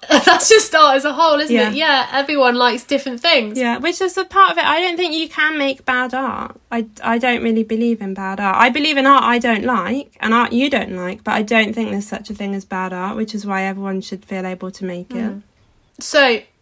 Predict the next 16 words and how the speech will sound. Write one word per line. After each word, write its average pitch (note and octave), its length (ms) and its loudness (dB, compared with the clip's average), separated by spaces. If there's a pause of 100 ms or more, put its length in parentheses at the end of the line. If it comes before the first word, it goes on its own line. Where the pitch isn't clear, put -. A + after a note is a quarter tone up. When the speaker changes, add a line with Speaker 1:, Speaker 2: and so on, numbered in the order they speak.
(280)
Speaker 1:
if C#4 160 -4
you D#4 140 -4
could D#4+ 180 -4
give C#4+ 200 0
one C#4 300 4
piece B3+ 280 -8
of A#3+ 80 -8
advice A#3 760 -6
for - 160 -12
our G#3+ 220 -2
listeners, G3+ 720 -8
Molly, G3+ 500 -10 (120)
what A3 160 -2
would G#3 120 -8
it G3+ 100 -12
be? G3 300 -10